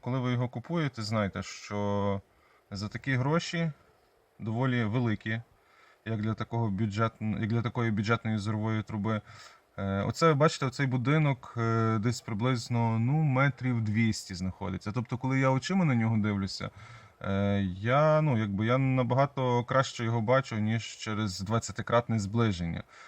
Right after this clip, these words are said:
Воно тут є, це зближення, але, бачите, просвітлення дуже-дуже неякісне. Тому ті, хто купує такий апарат, знайте, що в темну пору доби ним користуватися, по суті,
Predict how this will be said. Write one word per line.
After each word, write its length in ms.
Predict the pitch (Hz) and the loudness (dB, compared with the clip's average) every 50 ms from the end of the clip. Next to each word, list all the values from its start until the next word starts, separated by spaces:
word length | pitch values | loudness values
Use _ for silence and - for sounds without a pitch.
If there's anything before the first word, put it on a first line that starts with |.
| - _ - | -20 _ -2
Воно 220 | 107 120 135 139 | 0 2 2 2
тут 200 | - - 127 107 | 2 0 -2 0
є, 200 | 110 127 160 175 | 2 2 2 2
це 120 | - - 120 | 0 -2 -2
зближення, 580 | 110 98 110 113 110 101 92 98 101 101 98 | -2 0 0 0 0 0 0 0 2 2 2
але, 260 | 101 101 104 104 104 | 4 4 2 2 2
бачите, 320 | 101 110 123 127 - - 104 | 2 2 2 2 0 -4 -8
просвітлення 920 | - 107 101 - - 123 135 131 - 127 117 113 113 113 110 110 107 104 104 | -8 -6 -6 -6 -6 -6 -6 -6 -4 -4 -2 0 0 2 2 2 2 2 0
дуже-дуже 560 | 98 95 113 107 107 104 95 107 101 98 104 | 0 0 0 0 0 0 0 -2 0 0 0
неякісне. 720 | 101 101 101 98 95 87 - - - - - - - 101 - _ _ _ _ _ _ _ _ _ _ _ _ _ _ _ - | 0 2 2 0 0 -2 -2 -6 -14 -18 -18 -16 -18 -20 -20 _ _ _ _ _ _ _ _ _ _ _ _ _ _ _ -4
Тому 640 | 107 110 117 120 123 123 123 120 117 117 110 104 - - _ _ - - - | -2 0 2 4 4 4 4 4 4 4 2 0 -2 -8 _ _ -20 -16 -4
ті, 100 | - 147 | -4 -4
хто 180 | 143 - - 135 | -2 -2 -6 -6
купує 400 | - 123 - - 143 143 131 120 | -6 -8 -6 -4 -2 -2 -2 -2
такий 240 | - 117 - 123 120 | -4 -6 -4 -2 -2
апарат, 440 | 117 - - 123 127 139 147 - - | -2 0 2 2 4 4 4 2 -2
знайте, 480 | 107 104 101 113 131 131 135 - - 117 | -6 -4 -2 0 2 2 2 0 -2 -6
що 140 | - - 107 | -6 -6 -8
в 80 | - | -2
темну 260 | - 123 120 120 110 | 0 2 2 2 0
пору 260 | - - 120 117 113 107 | 0 0 -2 0 0 0
доби 320 | 98 107 101 113 127 127 | 0 0 0 2 2 2
ним 220 | 120 113 113 110 | 2 2 2 0
користуватися, 800 | - - 101 104 - - - 113 117 127 131 - 117 - - 110 101 | 0 -2 -6 -6 -6 -8 -6 0 2 2 4 2 0 -4 -6 -6 -8
по 140 | - - 101 | -10 -12 -14
суті, 540 | - - 123 131 - - 120 120 120 117 | -12 -10 -10 -10 -10 -8 -6 -6 -6 -6